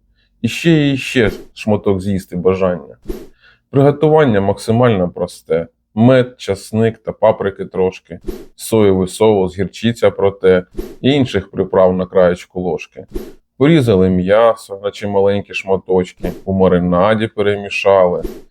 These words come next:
Покладіть в холодильник, у тутуочки, щоб шматочки відпочивали. Промаринуйте покраще м'язко.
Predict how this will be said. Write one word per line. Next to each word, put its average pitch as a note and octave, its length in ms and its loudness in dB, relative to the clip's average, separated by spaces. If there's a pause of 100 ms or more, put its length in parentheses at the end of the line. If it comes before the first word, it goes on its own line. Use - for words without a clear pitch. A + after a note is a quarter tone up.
(300)
Покладіть C3 520 0
в - 20 -20
холодильник, B2 840 0 (220)
у C3+ 80 -4
тутуочки, G#2 840 -2 (360)
щоб - 280 -4
шматочки G#2 600 -2
відпочивали. D2 800 -8 (680)
Промаринуйте C3 760 2
покраще G#2+ 560 -2
м'язко. F2+ 580 -6